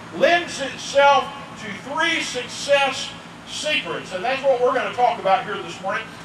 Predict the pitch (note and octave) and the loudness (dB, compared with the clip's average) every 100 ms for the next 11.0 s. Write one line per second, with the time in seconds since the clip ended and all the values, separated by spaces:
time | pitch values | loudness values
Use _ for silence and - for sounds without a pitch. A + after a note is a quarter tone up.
0 | - - C4+ D#4+ D4+ C4+ C4+ - - C#4 | -16 4 6 6 4 -2 -4 -4 -6 -4
1 | D4 D4 C4+ - - - B3+ B3 - C#4 | -2 -2 -4 -14 -14 -10 -8 -8 -2 2
2 | C4+ B3+ - - - - - D4+ D4 G#3+ | 2 2 -4 -12 -16 -12 -8 -4 -4 -4
3 | G3+ G3+ A3 A3 G#3+ - C4 C4+ A#3 F#3+ | -4 -6 -8 -8 -6 -8 -4 -4 0 2
4 | G#3+ B3+ C4+ - A3 G3+ G3 D4 D#4 C#4+ | 4 4 4 0 -6 -10 -2 0 0 -2
5 | - D#3 D#3 E3 F3+ - - - F#3+ F#3+ | -6 -8 -6 -6 -8 -16 -16 0 2 2
6 | C4+ C#4 - B3 C4 A3 G#3+ A3+ - - | -2 -6 -4 2 8 8 8 4 -6 -12
7 | - - - D4+ D4 C#4+ G3 F#3 D#3 - | -16 -12 -4 2 4 4 8 8 8 2
8 | - - A3+ A#3 A#3+ B3+ B3+ D4+ D4+ G3 | -6 2 4 4 2 2 2 4 2 0
9 | E3 - - - A3+ A#3+ A3+ - A#3 A#3+ | -6 -8 -16 -6 0 2 2 -2 -8 -4
10 | A3 G3 D#4 C#4 G#3+ A3+ A3+ - G#3+ F3+ | -4 -2 2 2 0 -2 -2 2 2 2